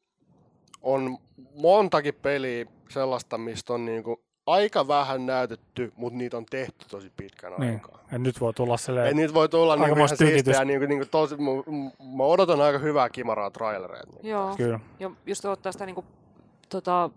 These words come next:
Speaker 3: pieniä pelejä ja sit noita tommosia yllättäviä isoja pelejä aika paljon.
Speaker 2: Joo. Ja yksi kans, mikä nyt, no, Switchille, niin Project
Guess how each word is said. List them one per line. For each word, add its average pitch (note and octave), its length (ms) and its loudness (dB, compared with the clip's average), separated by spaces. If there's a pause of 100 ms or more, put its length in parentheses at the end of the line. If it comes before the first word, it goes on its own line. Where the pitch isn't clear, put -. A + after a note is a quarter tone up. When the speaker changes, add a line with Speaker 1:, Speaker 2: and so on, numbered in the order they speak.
Speaker 3:
pieniä F3+ 320 0
pelejä D3+ 420 -4
ja D3 80 -8
sit D#3 200 -18
noita C#3 220 -16
tommosia C#3+ 300 -14
yllättäviä C3 400 -12
isoja - 220 -14
pelejä A2+ 280 -8 (360)
aika - 200 -16
paljon. - 160 -18 (140)
Speaker 2:
Joo. A#2 140 -10 (280)
Ja D3 60 4
yksi E3+ 220 2
kans, C3+ 200 -2
mikä C#3 180 -2
nyt, C#3+ 200 -2 (360)
no, D#3+ 280 -6
Switchille, A#2+ 580 -4
niin A2+ 200 -8 (680)
Project A#2+ 500 0